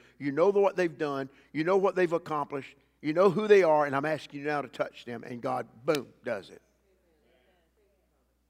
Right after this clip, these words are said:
Have I made sense to anybody here today? We're talking about twenty twenty-four, that there's gotta be a new mindset. There's gotta be a new revelation of who Jesus is. I, I, I, I'm gonna preach some messages here that'll lift you up.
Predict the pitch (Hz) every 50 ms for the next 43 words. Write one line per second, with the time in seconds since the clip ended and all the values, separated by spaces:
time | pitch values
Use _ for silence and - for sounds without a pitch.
0 | _ _ _ _ _ _ _ _ _ _ _ _ _ _ _ _ _ _ _ _
1 | _ _ _ _ _ _ _ _ - 160 196 240 254 254 247 240 - - 214 214
2 | 214 208 - 196 185 185 180 180 175 165 160 165 170 160 151 151 151 151 139 131
3 | 135 _ _ _ _ _ _ _ _ _ _ - 180 214 220 220 214 196 180 -
4 | - 175 185 180 165 147 165 156 151 139 - 175 165 151 131 113 - _ _ _
5 | - 156 175 180 156 190 185 170 165 170 165 160 165 170 165 156 156 165 170 170
6 | 156 135 - - 127 117 - - 143 143 - 180 175 165 160 165 165 165 165 160
7 | 170 170 156 170 165 143 151 151 165 175 175 160 - 135 123 - - - - _
8 | 135 131 143 165 160 131 135 156 156 143 131 143 131 - - 165 165 147 113 -
9 | - - - _ _ _ _ _ _ _ _ _ _ _ _ _ - 147 - -
10 | 151 156 156 147 - - 147 151 - - 170 190 190 202 196 175 - - 196 196
11 | - - - 170 175 180 180 175 - 170 156 143 175 170 - - 180 180 185 190
12 | 180 180 175 175 180 185 190 185 - - 196 196 196 208 214 185 - - _